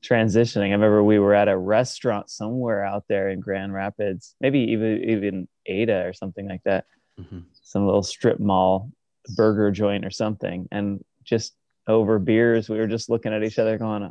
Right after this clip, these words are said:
Speaker 1: "Are you done? I'm feeling so done."
Speaker 2: <laughs>
Speaker 1: <laughs> And
Speaker 2: Yep.
Speaker 1: a friendship was formed.
Speaker 2: Totally.
Speaker 1: The, uh, the two guys who were going nowhere, or at least didn't know where we were headed next, uh, bonded over this just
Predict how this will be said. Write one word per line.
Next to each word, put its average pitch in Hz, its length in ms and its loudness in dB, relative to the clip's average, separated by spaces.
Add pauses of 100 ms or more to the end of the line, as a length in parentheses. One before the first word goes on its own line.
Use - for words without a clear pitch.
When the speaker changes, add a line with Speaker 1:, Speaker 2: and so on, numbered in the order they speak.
Speaker 1:
"Are 107 120 -2
you 151 160 2
done? 151 400 0
I'm 185 200 -4
feeling 143 360 -6
so 139 320 -6
done." 127 480 -4 (100)
Speaker 2:
<laughs> 269 280 0 (580)
Speaker 1:
<laughs> 277 480 -2 (520)
And 143 180 2
Speaker 2:
Yep. - 20 0
Speaker 1:
a 139 60 0
friendship 202 680 -2
was 180 240 -4
formed. 165 640 -6 (680)
Speaker 2:
Totally. 104 340 -6
Speaker 1:
The, 120 60 -6
uh, 113 140 -4 (140)
the 127 100 -12
two 165 300 -6
guys 139 380 0
who 113 420 -8
were 113 200 -10
going 120 400 -8
nowhere, 120 540 -4
or 107 60 2
at 107 120 0
least 120 260 -6
didn't 117 260 -6
know 117 160 -4
where 113 220 -2
we 110 120 -8
were 104 140 -8
headed 107 300 -4
next, 110 460 -10 (500)
uh, 101 260 -2 (140)
bonded 110 500 0
over 98 280 -2
this 98 260 -4
just 107 260 -4